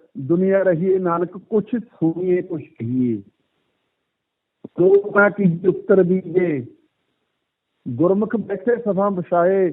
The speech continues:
ਹੋ ਤੱਕਰ ਮਿਲੋ ਮੇਰੇ ਭਾਈ, ਦੁਬਿਧਾ ਦੂਰ ਕਰੋ ਲਿਵ ਲਾਈ। ਇਹ ਤਾਂ ਝੋਲਾ ਪਾਊ ਯੰਤਰ ਨੇ, ਕਿ ਝੋਲਾ ਪਾਈ ਜਾਂਦੇ ਨੇ ਜੀ, ਪਾਈ ਜਾ ਰਹੇ ਨੇ।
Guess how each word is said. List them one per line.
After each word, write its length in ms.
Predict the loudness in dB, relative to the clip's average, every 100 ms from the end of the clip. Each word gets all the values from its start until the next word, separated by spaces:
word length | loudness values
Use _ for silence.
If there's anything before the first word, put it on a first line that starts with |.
| -4 _ _ _ -2
ਹੋ 260 | 2 2
ਤੱਕਰ 380 | -2 -8 -2 0
ਮਿਲੋ 260 | 2 2 2
ਮੇਰੇ 200 | 2 2
ਭਾਈ, 440 | 2 2 2 0
ਦੁਬਿਧਾ 500 | -4 -2 -2 2 0
ਦੂਰ 380 | 0 -2 -2 -2
ਕਰੋ 220 | 0 2 2
ਲਿਵ 180 | 2
ਲਾਈ। 300 | 2 0 0 -8 _ _ _ _ -4
ਇਹ 100 | -4
ਤਾਂ 180 | 0 -4
ਝੋਲਾ 520 | -4 -2 0 2 0
ਪਾਊ 220 | 0 0
ਯੰਤਰ 420 | 0 0 0 -2
ਨੇ, 180 | 0 -4 -6 -16 _ _ _ _ _ _ _ -10
ਕਿ 60 |
ਝੋਲਾ 340 | -4 0 0 0
ਪਾਈ 260 | 0 0
ਜਾਂਦੇ 260 | 0 0 2
ਨੇ 80 | 2
ਜੀ, 120 | 0
ਪਾਈ 320 | 0 0 0
ਜਾ 200 | 0 2
ਰਹੇ 220 | 2 0
ਨੇ। 100 | -2